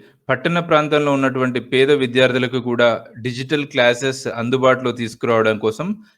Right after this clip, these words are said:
చర్యలు తీసుకోవాలి. ఈ మధ్యన ఎంహెచ్ఆర్డీ దృష్టికి వచ్చింది ఏంటి అంటే, కొంతమంది కుటుంబాల్లో ఇద్దరు స్టూడెంట్స్ ఉన్నప్పుడు వాళ్ళకి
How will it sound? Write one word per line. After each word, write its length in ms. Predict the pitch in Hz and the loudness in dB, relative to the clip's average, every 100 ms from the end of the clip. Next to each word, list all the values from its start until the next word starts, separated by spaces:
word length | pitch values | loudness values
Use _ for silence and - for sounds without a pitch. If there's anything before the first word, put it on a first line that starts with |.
| _ | _
చర్యలు 380 | - 127 135 123 110 | -2 2 2 2 -2
తీసుకోవాలి. 640 | - 127 127 123 107 95 98 _ _ _ _ - | -4 -6 -2 0 0 0 -8 _ _ _ _ -6
ఈ 80 | 151 | -2
మధ్యన 360 | 170 170 175 180 185 - | 0 0 0 0 -4 -4
ఎంహెచ్ఆర్డీ 640 | 135 143 175 170 165 156 156 135 | -4 -2 -4 0 0 2 0 0
దృష్టికి 420 | 117 123 127 139 135 | -4 -6 -6 -4 -4
వచ్చింది 340 | 131 135 123 | -4 -4 -2
ఏంటి 220 | 117 113 | -2 0
అంటే, 260 | 107 104 151 240 _ _ _ _ _ _ _ _ - | -2 0 -2 -2 _ _ _ _ _ _ _ _ -2
కొంతమంది 560 | 156 190 185 180 180 139 - _ | 0 2 0 0 0 -2 -4 _
కుటుంబాల్లో 760 | 139 135 165 151 131 113 117 170 202 _ _ - | -8 -2 0 4 4 2 0 -2 -4 _ _ -8
ఇద్దరు 380 | 127 127 180 175 | -8 0 0 0
స్టూడెంట్స్ 540 | 170 147 135 131 131 | -4 -4 -2 -2 -4
ఉన్నప్పుడు 380 | 135 120 107 131 202 220 - | -4 -4 -4 -6 -8 -12 -6
వాళ్ళకి 500 | 120 131 143 143 131 | 0 2 0 -2 -4